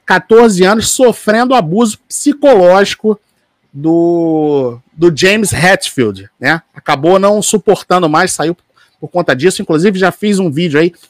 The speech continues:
falando sobre a história do Jason na banda, com relatos do Jason e também com relatos que estão nas biografias do Metallica,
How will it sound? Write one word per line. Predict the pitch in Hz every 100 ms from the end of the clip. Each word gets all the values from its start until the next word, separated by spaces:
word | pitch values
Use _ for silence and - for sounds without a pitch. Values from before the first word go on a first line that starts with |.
| _
falando | - 180 196 196
sobre | - 220 208
a |
história | 180 - 190 185
do | 156
Jason | 120 156 160 156
na | 127
banda, | 110 160 180
com | - 202
relatos | 175 147 165 -
do | 139 120
Jason | 131 175 190 185 _ - - -
e |
também | 185 240 180 147 202 - _ _
com | 247
relatos | 220 220 185 214 -
que | -
estão | 277 - 226 233 240 _ _
nas | 185 190
biografias | 175 214 233 196 - 196 180
do | 160
Metallica, | 190 175 147 165 175 190